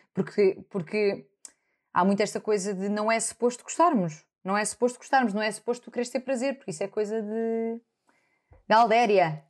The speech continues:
<laughs> não é? Para não dizer outra coisa qualquer. Existe esta demonização do sexo em geral, mas especialmente no caso das mulheres. Portanto, eu acho que a vergonha pode, eh, existir mais por isso. No entanto,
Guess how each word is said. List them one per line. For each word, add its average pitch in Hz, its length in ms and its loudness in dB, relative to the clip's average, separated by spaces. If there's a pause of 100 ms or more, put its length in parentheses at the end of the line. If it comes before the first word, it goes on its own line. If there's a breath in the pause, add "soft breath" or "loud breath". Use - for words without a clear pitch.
<laughs> - 680 -8
não 175 120 2
é? 196 220 4
Para 202 160 -2
não 208 60 -2
dizer 202 180 2
outra 202 180 -2
coisa 208 240 -2
qualquer. 208 400 0
Existe 196 300 -2
esta 214 200 -4
demonização 196 880 -4
do 185 100 -6
sexo 208 300 -2
em 202 40 -4
geral, 196 260 0
mas 196 120 -6
especialmente 185 580 -6
no 190 80 -12
caso 180 220 -4
das 180 100 -8
mulheres. 160 400 -8 (360)
Portanto, 180 440 0 (100)
eu 175 180 2
acho 185 240 2
que - 80 -8
a - 20 -2
vergonha 190 600 -4 (200)
pode, 190 280 2 (240)
eh, - 200 -6
existir 175 600 -4
mais 175 440 0
por - 220 -8
isso. 226 400 -2 (520)
No 254 320 4
entanto, 247 720 2